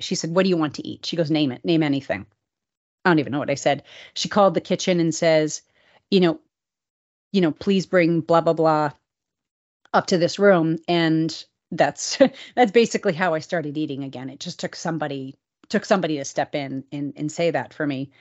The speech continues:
Um, after, you know, about a week or so,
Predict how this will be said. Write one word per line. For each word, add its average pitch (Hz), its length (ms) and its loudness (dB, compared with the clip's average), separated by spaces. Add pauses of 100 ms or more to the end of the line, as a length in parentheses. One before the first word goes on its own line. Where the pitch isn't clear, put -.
(420)
Um, 156 440 2 (640)
after, 190 760 2
you 208 80 0
know, 175 80 4
about 165 180 2
a 156 60 0
week 202 260 -6
or 190 60 -4
so, 147 460 0